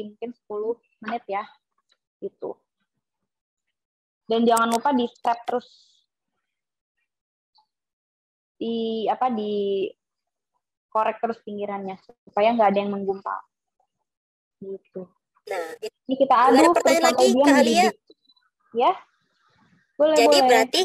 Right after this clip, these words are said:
Speaker 2: margarinnya boleh, eh, butternya boleh diganti margarin ya, Kak, ya?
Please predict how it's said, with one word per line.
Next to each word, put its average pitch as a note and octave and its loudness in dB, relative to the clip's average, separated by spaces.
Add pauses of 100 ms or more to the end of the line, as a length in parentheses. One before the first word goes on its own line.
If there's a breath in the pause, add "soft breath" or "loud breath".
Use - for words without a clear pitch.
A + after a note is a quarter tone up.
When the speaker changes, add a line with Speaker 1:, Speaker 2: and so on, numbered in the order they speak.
(120)
Speaker 2:
margarinnya A3+ 2 (380)
boleh, G#3+ 2 (360)
eh, A#3 2 (200)
butternya A#3+ 0
boleh B3+ 2
diganti A3+ -2
margarin A3 0
ya, F#3 -4
Kak, - -8
ya? E3 -10